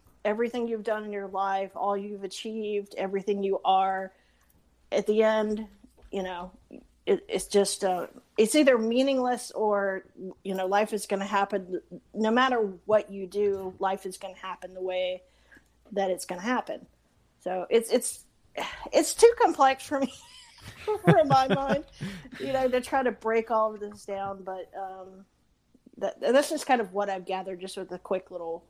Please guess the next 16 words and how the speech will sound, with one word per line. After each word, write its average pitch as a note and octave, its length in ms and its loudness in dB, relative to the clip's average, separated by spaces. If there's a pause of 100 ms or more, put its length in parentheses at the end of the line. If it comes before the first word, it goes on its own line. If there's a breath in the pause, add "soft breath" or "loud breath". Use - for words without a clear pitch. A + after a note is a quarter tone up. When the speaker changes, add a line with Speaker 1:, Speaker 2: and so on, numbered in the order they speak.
Speaker 1:
research. F3 680 -10
Speaker 2:
Okay, B3 260 0
Speaker 1:
Uh, - 200 -10
Speaker 2:
yeah. A2 240 4 (420 soft breath)
'Cause F3 220 6
I G#3+ 420 4
didn't D#3 240 2
recognize D3 360 6
the C3 80 -4
song C#3 240 4
right A#2 160 8
away, A2+ 500 6
and A#2+ 300 2 (300)
it - 80 4
was B3+ 200 6
a, F3+ 180 6